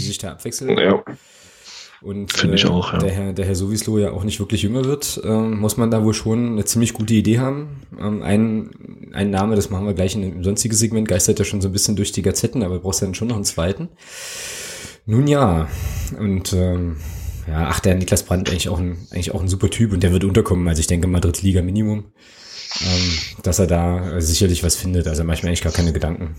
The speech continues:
Speaker 1: drüber, dass das irgendwie, dass wir uns da nicht nochmal wiedersehen, so. Ja, dann Leopold Zingerle, für mich auch unverständlich, aber da hatten wir, glaub ich, letzte Woche auch schon drüber diskutiert, möglicherweise, ähm, ja, eine Z-, Sache von verzockt oder so.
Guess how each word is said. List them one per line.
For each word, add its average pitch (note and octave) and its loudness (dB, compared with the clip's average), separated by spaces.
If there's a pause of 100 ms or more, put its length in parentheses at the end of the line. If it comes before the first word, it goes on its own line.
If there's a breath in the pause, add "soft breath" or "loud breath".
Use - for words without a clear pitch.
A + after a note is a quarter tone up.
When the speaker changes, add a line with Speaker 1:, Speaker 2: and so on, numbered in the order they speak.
(180)
Speaker 1:
drüber, E2 -4
dass - -8
das D#2+ 0
irgendwie, D#2+ -4 (260)
dass - -8
wir F2 2
uns E2+ -2
da F2 2
nicht E2+ 2
nochmal E2 2
wiedersehen, E2+ 4
so. E2+ -4 (840 loud breath)
Ja, F#2+ 4
dann G#2 4
Leopold A2 6
Zingerle, D3+ 2
für C3+ -2
mich A2 2
auch A2 -2
unverständlich, C3+ 0
aber G#2 4
da F#2+ 4
hatten F#2+ 0
wir, G2+ 2
glaub G2+ 2
ich, F#2+ -2
letzte G#2 0
Woche A2 -2
auch F2+ -4
schon - -6
drüber G#2 0
diskutiert, G#2+ 0
möglicherweise, F#2+ -2
ähm, F2 -12
ja, F2+ -2
eine F#2 -2
Z-, - 0
Sache F#2+ 0 (400)
von F#2 -4
verzockt - 0
oder A2+ 2
so. G#2+ 2